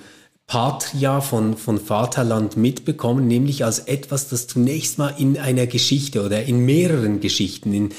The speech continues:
mehreren Geschichten, die dann auch kompiliert werden können,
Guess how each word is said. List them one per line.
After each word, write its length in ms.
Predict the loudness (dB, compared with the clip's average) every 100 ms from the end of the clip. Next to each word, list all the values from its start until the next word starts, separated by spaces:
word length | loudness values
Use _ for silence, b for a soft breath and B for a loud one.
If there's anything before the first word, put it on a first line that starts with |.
| B -4
mehreren 340 | 0 2 2
Geschichten, 420 | 2 0 -2 0 -2
die 60 |
dann 180 | 0 0
auch 220 | 0 -2
kompiliert 640 | -2 -2 0 0 2 2 2
werden 320 | 0 0 -2
können, 320 | 0 2 2